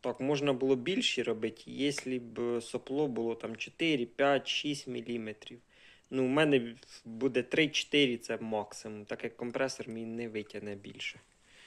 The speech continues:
От. Дальше куплений був, ну, такий от шланг. М,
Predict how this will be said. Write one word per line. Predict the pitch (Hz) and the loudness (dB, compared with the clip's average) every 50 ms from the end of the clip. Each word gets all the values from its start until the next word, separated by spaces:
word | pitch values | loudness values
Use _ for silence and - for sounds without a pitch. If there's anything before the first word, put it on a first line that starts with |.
| - - - - - - - - - - - - - - - - - - - | -10 -6 -6 4 6 8 8 8 8 4 2 0 -18 -18 -20 -20 -20 -14 -10
От. | 123 117 117 113 113 - - - - - - - - - - - - - - | -8 -6 -6 -6 -8 -8 -8 -6 -6 -6 -6 -6 -8 -12 -14 -18 -20 -18 -12
Дальше | 120 120 123 127 117 - - - 120 - | -6 -2 -2 -2 0 -2 -4 -6 -8 -10
куплений | - 147 139 - 135 135 131 131 131 131 | -8 -8 -6 -4 -4 -2 -2 0 -2 -2
був, | 123 120 139 135 - - - - - - - - - - - - - - - - - - - - - - - - - - - - - - | -2 -2 -2 -2 -4 -6 -10 -12 -12 -12 -8 -6 -6 -6 -6 -8 -14 -18 -20 -18 -16 -14 -14 -12 -10 -10 -10 -10 -12 -14 -16 -14 -6 -2
ну, | 330 262 214 | 0 2 2
такий | - 220 - - 202 202 196 185 | 2 0 0 2 4 4 4 4
от | 147 - | 4 6
шланг. | - - - 214 226 247 254 247 214 180 - - - - - - - - - - - - - - - - - - - - - - - - - - - - - - _ _ _ _ _ _ - 254 330 - - | 8 8 8 8 10 10 10 10 8 8 4 2 0 -2 -4 -8 -10 -14 -18 -20 -20 -20 -20 -20 -20 -20 -20 -20 -20 -20 -20 -20 -20 -20 -20 -20 -20 -20 -20 -20 _ _ _ _ _ _ -20 -20 -20 -14 -10
М, | 139 143 139 135 135 135 135 135 135 135 131 123 | -8 -6 -6 -6 -6 -6 -6 -6 -6 -8 -8 -10